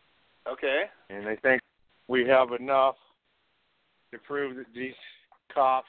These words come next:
Speaker 2: were lying when they got on the stand because I actually recorded them. And it was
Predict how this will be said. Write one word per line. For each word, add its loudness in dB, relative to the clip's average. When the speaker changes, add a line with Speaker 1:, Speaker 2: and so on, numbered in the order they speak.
Speaker 2:
were -10
lying -6
when -12
they -12
got -4
on -8
the -20
stand -4
because -6
I 2
actually -2
recorded 0
them. -4
And -8
it -4
was 6